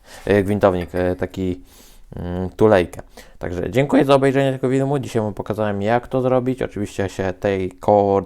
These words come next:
tego ramienia nie udało uratować. Prawe ramię udało się uratować. E, także do zobaczenia w kolejnych odcinkach. Jeżeli macie,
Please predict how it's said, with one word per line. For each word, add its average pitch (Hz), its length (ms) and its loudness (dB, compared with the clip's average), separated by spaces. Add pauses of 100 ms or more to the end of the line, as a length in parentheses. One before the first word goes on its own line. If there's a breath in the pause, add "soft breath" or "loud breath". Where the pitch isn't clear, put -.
tego 95 340 0
ramienia 90 380 -4
nie 113 200 0
udało 139 240 4
uratować. 135 540 2 (520 loud breath)
Prawe 117 400 6
ramię 107 300 2
udało 110 340 4
się 110 160 -2
uratować. 101 540 0 (360 soft breath)
E, 92 240 -4
także 90 460 -2
do 123 280 4
zobaczenia 131 400 0
w - 80 -20
kolejnych 110 280 -4
odcinkach. - 460 -10
Jeżeli 120 340 2
macie, 107 400 -4